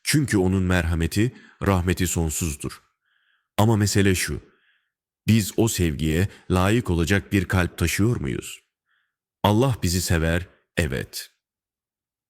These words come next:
Peki biz onun sevgisini hissedebilecek bir hayat yaşıyor muyuz? İnsan, sevildiğini hissettiğinde huzur bulur.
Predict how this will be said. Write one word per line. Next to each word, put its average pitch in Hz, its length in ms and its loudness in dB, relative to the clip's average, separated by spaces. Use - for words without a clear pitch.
Peki 139 260 2
biz 143 140 0
onun 127 240 2
sevgisini 120 540 0
hissedebilecek 87 800 0
bir 87 100 0
hayat 85 320 0
yaşıyor 98 360 0
muyuz? - 380 -8
İnsan, 98 580 0
sevildiğini 107 640 2
hissettiğinde 87 760 -2
huzur 151 400 2
bulur. 64 320 -6